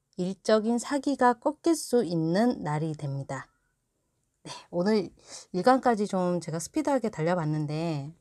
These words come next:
짧으셨다면 죄송합니다.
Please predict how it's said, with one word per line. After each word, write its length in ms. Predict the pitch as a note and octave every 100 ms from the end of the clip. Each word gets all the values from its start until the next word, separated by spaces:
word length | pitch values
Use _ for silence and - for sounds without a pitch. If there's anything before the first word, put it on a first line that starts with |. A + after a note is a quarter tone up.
| -
짧으셨다면 1120 | A3 C4 D4 C4+ A3 - F3 E3 F#3 C#4+ F4+ - - - - _ _ _ _ _ _ _ _
죄송합니다. 680 | - D#3+ D#3+ C#3+ C3+ -